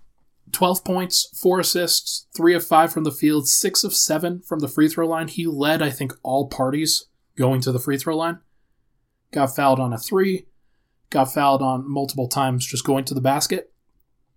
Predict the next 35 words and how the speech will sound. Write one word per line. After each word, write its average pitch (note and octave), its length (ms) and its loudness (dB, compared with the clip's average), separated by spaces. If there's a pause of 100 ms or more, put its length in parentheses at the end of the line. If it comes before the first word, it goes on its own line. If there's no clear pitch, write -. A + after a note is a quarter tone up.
(420)
Very F3 380 2
important F3 480 -2
aggressiveness D3+ 580 0
from C3 200 -4
him. B2 240 -4 (920)
Well, D#4+ 180 -8
a F3+ 100 -2
net, C#3+ 360 0 (160)
a - 80 -4
net D#3+ 280 0
neutral D#3+ 480 2
in D3 80 -2
the C#3 80 -2
plus-minus C#3 560 0
department, B2+ 500 -6 (760)
but C3 120 2
I C3 60 4
didn't D#3+ 260 -2
think D#3+ 160 0
it D#3 40 4
was C3+ 120 2
because C3 300 -4
of A#2+ 80 -6
him. G2+ 220 -10 (840)
Thought C#3+ 200 2
he C#3+ 60 4
did D3+ 140 4
a C#3+ 60 4
really C#3+ 240 2
nice C3+ 220 2
job A#2+ 200 2
of A#2 120 -6
pushing C#3 260 -2
the A2+ 100 -6
tempo, E3 500 -2